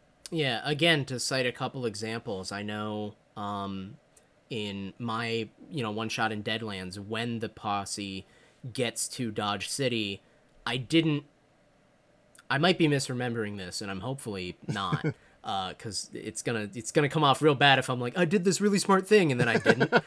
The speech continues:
Speaker 3: Oh, I'll
Speaker 1: Um,
Speaker 3: let you
Speaker 1: but
Speaker 3: know, don't worry.
Speaker 1: I'm, I'm, I'm pretty sure what I remember is that when they got to Dodge City, you know, they get to, the scene is that they're on this train platform, and they know the train is coming. I don't think what I, I didn't say to them, like, "Okay, you're here, what do you do now?"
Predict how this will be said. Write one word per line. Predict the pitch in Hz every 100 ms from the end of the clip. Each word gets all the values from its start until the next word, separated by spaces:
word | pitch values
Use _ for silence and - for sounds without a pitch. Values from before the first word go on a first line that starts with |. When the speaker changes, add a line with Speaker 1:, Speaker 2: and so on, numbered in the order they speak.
| 185
Speaker 3:
Oh, | 151
I'll | 156 175 165
Speaker 1:
Um, | 202
Speaker 3:
let | 202 160
you |
Speaker 1:
but | 151
Speaker 3:
know, | 156
don't | 151 185
worry. | 151 135 143 -
Speaker 1:
I'm, | 147 135 -
I'm, | 180 165 - - -
I'm | - 165
pretty | 147 240 240
sure | 214 208 170
what | 156
I | 139
remember | 135 131 139 170
is | 165 147 123
that | 117 117
when | 139
they | 143
got | 135 135
to | 139
Dodge | 123 117 104
City, | 117 107
you | 101
know, | 98 95
they | 98
get | 113 120 -
to, | 120 110 107 104
the | 117
scene | 98 - 131 123
is | 113 110
that | 107
they're | 110 110
on | 110 113
this | -
train | - 113 107
platform, | 104 98 - 98 98 95 - - -
and | 104
they | 104
know | 110 117
the | 110
train | 123 110
is | 107 -
coming. | 104 95 90 87 - _ _ _
I | 143
don't | 180 165 143 _
think | - - 156 147 139
what | 131
I, | 117 110 120
I | 135
didn't | 165 165
say | - - 147
to | 143
them, | 127 120
like, | 110 104
"Okay, | 165 165 190
you're | 156
here, | 131 180
what | 156 131
do | 143
you |
do | 135 156
now?" | 151 110 107 110